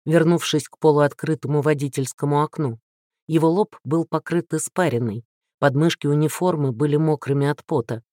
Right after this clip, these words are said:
Конечно, Рэйчел не стала отвечать на его незаданный вопрос о цели своего визита.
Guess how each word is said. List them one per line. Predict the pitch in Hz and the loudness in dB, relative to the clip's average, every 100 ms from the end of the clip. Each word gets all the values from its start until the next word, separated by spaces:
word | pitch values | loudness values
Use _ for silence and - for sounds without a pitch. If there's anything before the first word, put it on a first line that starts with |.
| _ _ _ _ _ | _ _ _ _ _
Конечно, | - 180 160 - 139 139 _ _ _ | 0 2 0 -2 -8 -10 _ _ _
Рэйчел | 147 160 127 139 | 0 0 0 -2
не | 151 180 | 0 -2
стала | - 147 120 | 0 0 0
отвечать | 123 135 - 139 127 | -2 -4 0 -2 0
на | 143 | 0
его | 135 143 | 2 2
незаданный | 143 143 147 127 139 139 | 0 2 0 0 -2 0
вопрос | 139 - 180 170 131 | -2 -2 -4 -4 -6
о | |
цели | - 170 139 | 0 2 2
своего | 131 139 151 139 147 | 0 0 0 2 0
визита. | 147 151 170 - 127 | 0 -2 -4 -4 -10